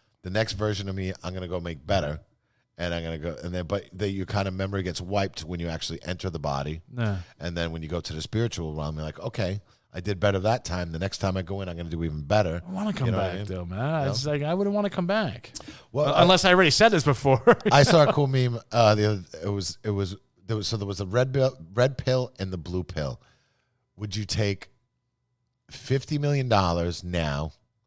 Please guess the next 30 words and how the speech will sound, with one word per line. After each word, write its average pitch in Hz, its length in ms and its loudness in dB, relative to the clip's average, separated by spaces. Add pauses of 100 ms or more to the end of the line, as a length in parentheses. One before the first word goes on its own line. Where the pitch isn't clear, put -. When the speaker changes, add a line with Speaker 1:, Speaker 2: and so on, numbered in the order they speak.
Speaker 2:
Mm-hmm. 104 280 -14 (440)
Speaker 1:
the 92 100 -6
red 82 220 0
pill, 76 300 -4 (640)
or 92 100 0
would 87 140 -2
you 85 40 -6
take 85 240 -2
the 90 80 -2
blue 101 360 0
pill 85 440 0 (140)
and 82 140 -6
go 85 100 0
back 87 220 0
to - 80 -8
be 76 100 -8
twenty-five 80 680 -6
with 71 100 -8
everything 71 260 -8
you 67 80 -10
know 65 140 -8
now? 58 280 -10 (1300)
Speaker 2:
I'd 107 220 -6
go 117 120 -2
back 101 240 -4
to - 60 -14
be 101 100 -8
twenty-five. 98 800 -6
Speaker 1:
Would 127 160 -2
you? 170 140 2